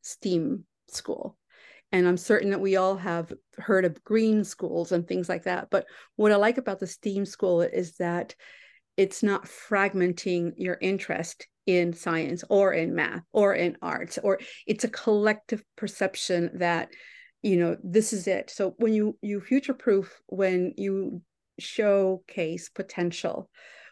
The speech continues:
when you prompt that anything is possible and that there's agency in how you wanna organize your skills at a certain time, because the learning that you can readjust your skill sets and learn re-skill sets is also there.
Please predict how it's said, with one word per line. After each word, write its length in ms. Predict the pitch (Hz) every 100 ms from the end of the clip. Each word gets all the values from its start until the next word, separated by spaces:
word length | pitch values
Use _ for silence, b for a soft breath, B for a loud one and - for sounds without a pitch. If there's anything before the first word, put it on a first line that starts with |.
| -
when 340 | 185 180 180
you 260 | - 185 185
prompt 560 | - - 226 196 180 -
that 140 | 180
anything 320 | 190 185 190
is 100 | 180
possible 500 | - 214 208 - 170 -
and 180 | 180
that 160 | 180 175 b b b -
there's 320 | 185 190 180 -
agency 600 | 254 254 269 254 247 208
in 160 | 202 -
how 140 | 208
you 180 | 196 190
wanna 200 | 185 180
organize 640 | 175 180 180 185 170 175
your 100 | 175
skills 680 | 165 - - 196 165 185 - _ _ _
at 120 | 277 262
a 80 |
certain 340 | 240 254 - 185
time, 380 | 240 214 151 175 _ _ -
because 420 | 180 220 190 - _ _ _ _ _ -
the 120 | 214
learning 380 | 220 233 247 208
that 160 | 202
you 120 | 196
can 200 | 180 190
readjust 1200 | 190 220 240 220 - _ _ _ 202 170 214 208 -
your 100 | 196
skill 380 | - - 202 208
sets 380 | - 196 - -
and 200 | 214 190
learn 260 | 208 220 202
re-skill 460 | 190 - 208 202
sets 300 | 208 185 170
is 140 | 185 180
also 480 | 170 170 - 180
there. 360 | 175 170 165 -